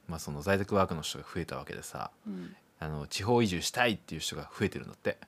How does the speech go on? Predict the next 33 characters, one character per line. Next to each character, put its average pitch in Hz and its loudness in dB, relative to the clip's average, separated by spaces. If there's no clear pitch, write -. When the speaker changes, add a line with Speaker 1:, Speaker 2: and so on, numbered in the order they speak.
Speaker 2:
え。 180 -8
Speaker 1:
ま 202 0
あ、 202 2
も 113 4
と 143 2
も 143 2
と 143 -2
し - 0
た 156 2
か 151 2
っ 151 0
た 147 2
け 156 0
ど、 165 4
こ - 2
れ 127 6
を 127 6
機 160 2
に 127 6
じ 104 4
ゃ 78 4
あ - -12
し - 2
よ 156 12
う - 4
み 85 0
た - -8
い - -8
な。 - -10
Speaker 2:
う - -4
ー 214 -4
ん。 214 0
Speaker 1:
ね。 233 -10